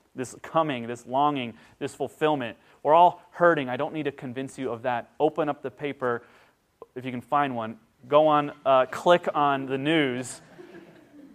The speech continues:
and see what is going on in the world. Look at your own life. Look at your own marriage, your relationships, your work, and see the pain. And you will find out that,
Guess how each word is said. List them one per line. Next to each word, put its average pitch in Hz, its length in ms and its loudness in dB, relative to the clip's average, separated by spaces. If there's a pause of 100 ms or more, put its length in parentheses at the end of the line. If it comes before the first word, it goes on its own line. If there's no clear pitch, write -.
(560)
and 143 140 -4
see 208 200 -4
what 180 160 2
is 143 120 -4
going 147 260 0
on 139 300 0
in 131 160 -6
the 127 80 -4
world. 123 420 0 (800)
Look 147 160 -6
at 165 80 -8
your 170 160 -4
own 165 160 -6
life. 165 460 -10 (840)
Look 127 140 -16
at 127 60 -10
your 143 140 -8
own 139 180 -8
marriage, 160 440 -6
your 123 80 -10
relationships, 139 880 -12 (280)
your 113 140 -6
work, 123 460 -4
and 120 120 -14
see 180 240 -14
the 175 100 -10
pain. 127 500 -16 (800)
And 143 140 -6
you 170 140 -4
will 180 160 -2
find 196 540 -8
out 123 300 -4
that, 123 260 -4